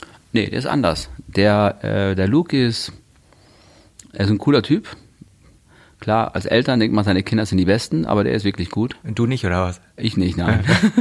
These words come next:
Speaker 2: <laughs>
Speaker 1: Ähm, der Luke, ähm,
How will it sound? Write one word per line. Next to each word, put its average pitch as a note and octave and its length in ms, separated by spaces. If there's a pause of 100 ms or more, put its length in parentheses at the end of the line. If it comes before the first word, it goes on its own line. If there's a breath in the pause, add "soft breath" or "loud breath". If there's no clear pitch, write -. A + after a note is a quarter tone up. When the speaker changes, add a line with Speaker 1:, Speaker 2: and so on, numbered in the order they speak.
(160)
Speaker 2:
<laughs> - 540
Speaker 1:
Ähm, A2+ 500 (420 loud breath)
der G#2+ 160
Luke, C3+ 400
ähm, G#2+ 440